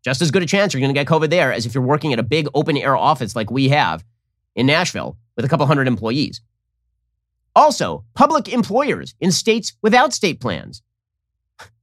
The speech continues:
are not covered by the E T S. Interesting. If an employer is covered by the E T S, does that mean all of its employees must follow the provisions?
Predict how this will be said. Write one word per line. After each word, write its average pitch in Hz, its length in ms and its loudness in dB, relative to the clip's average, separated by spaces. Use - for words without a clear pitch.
are 151 80 6
not 156 220 2
covered 110 300 -2
by 120 120 0
the 107 80 -2
E 107 140 -4
T 98 140 -10
S. - 220 -14
Interesting. 139 420 -6
If 214 120 4
an 233 60 4
employer 226 360 4
is 170 140 0
covered 196 220 2
by 135 120 2
the 131 80 -2
E 117 120 -2
T 113 140 -6
S, 127 140 -2
does 143 120 -4
that 170 180 0
mean 185 240 2
all 143 180 4
of 156 80 2
its 160 120 -4
employees 170 400 -2
must 190 260 0
follow 233 260 2
the 117 80 -4
provisions? 95 540 -8